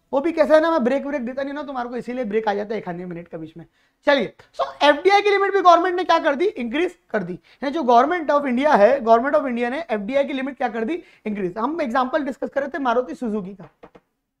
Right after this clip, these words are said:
आपको पता है मारुति सुजुकी है, ठीक है ना, जिसमें मारुति जो है वो इंडिया की कंपनी है और जो सुजुकी है ना वो जापान की कंपनी है।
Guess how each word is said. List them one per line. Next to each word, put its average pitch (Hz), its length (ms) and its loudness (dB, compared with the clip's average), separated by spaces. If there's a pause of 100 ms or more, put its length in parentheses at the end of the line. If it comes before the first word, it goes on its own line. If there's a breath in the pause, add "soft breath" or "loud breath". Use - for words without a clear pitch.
(420 soft breath)
आपको 269 220 2
पता 381 160 0
है 359 80 -2
मारुति 311 320 2
सुजुकी 247 420 -2
है, 165 140 -10 (680)
ठीक 254 80 -2
है 330 60 0
ना, 330 80 0
जिसमें 269 300 -6
मारुति 269 440 2
जो 349 120 0
है 349 60 4
वो 359 160 0
इंडिया 330 200 0
की 339 120 -2
कंपनी 208 360 -2
है 160 140 -14 (800)
और 302 120 4
जो 392 100 0
सुजुकी 370 520 4
है 320 80 6
ना 339 120 2
वो 359 140 0
जापान 311 420 6
की 330 80 0
कंपनी 208 400 0
है। 147 120 -16